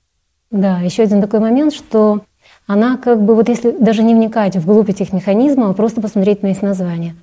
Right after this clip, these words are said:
Отрицание, перенесенная агрессия, вытеснение, фантазирование, самообман, равнодушие,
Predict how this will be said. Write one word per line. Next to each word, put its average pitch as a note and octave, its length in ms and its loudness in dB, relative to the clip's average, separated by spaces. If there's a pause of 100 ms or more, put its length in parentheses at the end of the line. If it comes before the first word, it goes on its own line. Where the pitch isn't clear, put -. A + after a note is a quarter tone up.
(140)
Отрицание, F3 840 -4 (200)
перенесенная G#3+ 680 0
агрессия, F3+ 540 -4
вытеснение, F3+ 760 -2
фантазирование, F#3+ 920 0
самообман, G#3 760 -2
равнодушие, G3 960 0